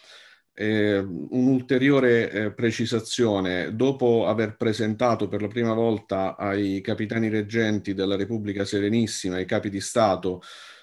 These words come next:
eh, questo volume, eh, questa è la prima occasione per presentare il libro in un contesto nazionale.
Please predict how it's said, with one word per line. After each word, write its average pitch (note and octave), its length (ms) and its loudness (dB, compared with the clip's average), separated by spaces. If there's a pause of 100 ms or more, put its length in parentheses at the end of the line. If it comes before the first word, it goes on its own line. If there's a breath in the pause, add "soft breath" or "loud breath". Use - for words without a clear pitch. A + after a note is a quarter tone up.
(100 loud breath)
eh, G2 300 -2
questo A2+ 380 0
volume, A#2 680 4
eh, G2+ 140 -2
questa C3+ 380 0
è - 20 4
la G#2+ 300 4
prima B2+ 240 2
occasione A#2 800 2
per G2 180 -2
presentare G#2+ 560 0
il G#2 100 0
libro G#2+ 460 0
in F#2+ 180 -2
un G2+ 180 -2
contesto G#2 640 -4
nazionale. E2+ 800 -6